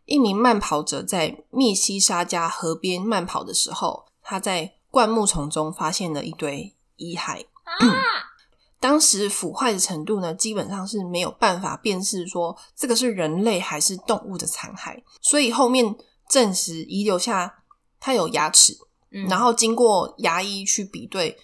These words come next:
Speaker 1: 发现，诶，这个D N A的确是小月的，而且他还有采集到嫌犯的指纹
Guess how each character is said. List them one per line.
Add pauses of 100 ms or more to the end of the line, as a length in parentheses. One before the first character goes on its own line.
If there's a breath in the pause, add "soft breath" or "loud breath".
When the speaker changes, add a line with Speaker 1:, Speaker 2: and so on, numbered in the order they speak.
(380 soft breath)
Speaker 1:
发
现，
诶，
这
个
D
N
A (180)
的
确
是
小
月
的， (420)
而
且 (200)
他
还
有
采
集
到
嫌
犯
的 (180)
指
纹